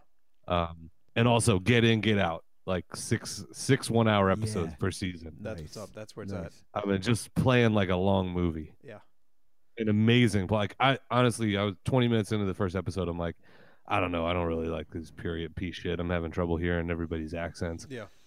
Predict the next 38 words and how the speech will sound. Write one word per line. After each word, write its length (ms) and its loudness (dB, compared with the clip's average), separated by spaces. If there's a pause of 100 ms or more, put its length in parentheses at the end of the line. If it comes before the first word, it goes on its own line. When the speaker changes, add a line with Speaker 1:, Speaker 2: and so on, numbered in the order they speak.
(180)
Speaker 1:
I'm 60 -6
like, 180 0
"Well, 220 -8
let 100 4
me 80 6
just 220 2
at 80 0
least 240 -2
watch 240 -2
the 80 -8
first 220 -8
episode." 420 -16 (180)
And 120 -8
by 120 0
the 80 0
end 140 0
of 80 4
the 80 4
first 240 0
episode, 320 -2
I 40 -4
was 140 -8
like, 140 -18 (280)
"Yo, 140 0
I'm 200 -2
fucking 280 -6
watching 320 -8
every 240 -16
single 280 -18
episode 340 -16
that, 160 -14
of 260 -16
this 140 -12
show 180 -10
that 140 -14
ever 180 -14
comes 220 -20
out." 220 -16